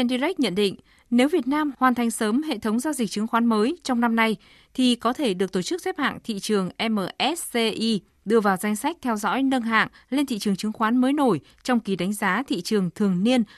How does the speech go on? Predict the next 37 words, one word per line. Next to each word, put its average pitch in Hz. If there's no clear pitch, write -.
vào 190
tháng 190
năm 240
năm 202
sau. 202
Sau 226
đó, 208
Việt 262
Nam 311
có 339
thể 294
được 208
thông 285
báo 233
nâng 294
hạng 247
lên 240
thị 190
trường 180
mới 196
nổi 226
trong 302
kỳ 226
đánh 196
giá 214
thị 196
trường 190
thường 202
niên 269
của 214
M 220
S -
C -
I 214
vào 233
tháng 233
năm 277